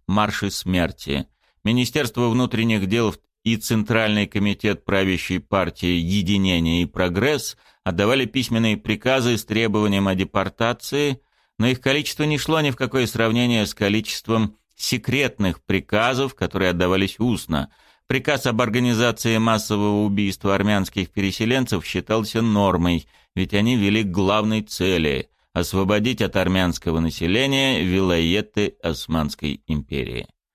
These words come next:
События, имевшие место на территории Турции в тысяча девятьсот пятнадцатом, тысяча девятьсот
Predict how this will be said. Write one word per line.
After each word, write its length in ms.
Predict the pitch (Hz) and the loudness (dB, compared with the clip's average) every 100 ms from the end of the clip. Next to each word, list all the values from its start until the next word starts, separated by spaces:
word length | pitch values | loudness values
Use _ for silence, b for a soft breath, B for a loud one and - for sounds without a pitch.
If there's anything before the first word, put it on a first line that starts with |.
| _ _ _ _ _ _ | _ _ _ _ _ _
События, 480 | - 104 131 113 98 | 0 0 2 2 2
имевшие 460 | 101 92 - 85 | 2 0 0 0
место 380 | 85 85 78 - | 2 2 0 0
на 120 | 80 | -2
территории 480 | 80 80 78 80 76 | 0 -2 -2 -2 -2
Турции 540 | - 87 73 - 78 | -2 -4 -4 -6 -6
в 100 | 71 | -6
тысяча 460 | - - 73 - 85 | -6 -6 -6 -4 -4
девятьсот 440 | 78 76 - 76 | -2 -2 -4 -6
пятнадцатом, 840 | - 82 - 82 82 - - 67 65 | -6 -6 0 0 0 -4 -6 -6 -6
тысяча 400 | - 80 - 80 | -4 -6 -6 -4
девятьсот 420 | 78 76 - 76 | -2 -2 -4 -6